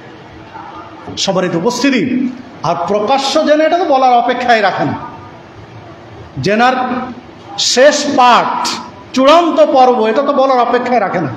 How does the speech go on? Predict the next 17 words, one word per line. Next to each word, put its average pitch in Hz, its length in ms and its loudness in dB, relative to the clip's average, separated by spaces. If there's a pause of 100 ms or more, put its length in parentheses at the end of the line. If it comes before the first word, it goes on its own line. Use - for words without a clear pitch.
(240)
এটাই 359 300 2
তো 381 120 4
ছড়াছড়ি। 285 720 2 (440)
প্রথম 226 340 0
ধাপগুলো 233 360 2
তো 226 120 0
দু-, 147 260 -2 (200)
বাদই 214 300 4
দিলাম, 156 400 0 (540)
তো 175 80 0
তাদেরকে 220 380 0
শর্ত 220 360 0
দিলেন, 262 500 0
"খবরদার 220 500 4
ব্যভিচার 226 400 2
করবে 190 280 0
না।" 135 100 -2